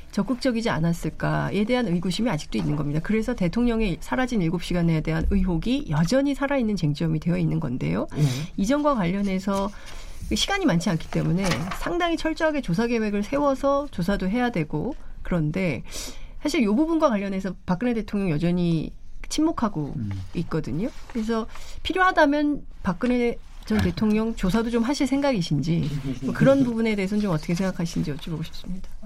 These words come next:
Speaker 3: 아마 서울중앙지검에서, 어, 조사를 한 것은 보고 시각이 조작됐다. 당시
Speaker 1: 그렇죠.
Speaker 3: 대통령에게 보고
Speaker 1: 네.
Speaker 3: 시각이 조작됐다. 그, 그 이후에 또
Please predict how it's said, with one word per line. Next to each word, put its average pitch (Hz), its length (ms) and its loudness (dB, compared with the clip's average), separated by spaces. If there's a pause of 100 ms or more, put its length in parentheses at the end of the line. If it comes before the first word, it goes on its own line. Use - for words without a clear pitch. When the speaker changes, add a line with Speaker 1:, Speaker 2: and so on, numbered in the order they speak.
Speaker 3:
아마 123 180 2
서울중앙지검에서, 143 1600 6 (440)
어, - 600 -6 (1000)
조사를 113 500 4
한 113 180 2
것은 135 420 4 (1400)
보고 135 240 6
시각이 147 340 2
조작됐다. 110 540 -2
당시 82 380 2
Speaker 1:
그렇죠. 175 220 2
Speaker 3:
대통령에게 107 420 6
보고 - 180 2
Speaker 1:
네. - 60 2
Speaker 3:
시각이 85 180 2 (220)
조작됐다. 101 480 0
그, 135 180 2
그 139 180 4
이후에 143 380 8
또 202 220 -2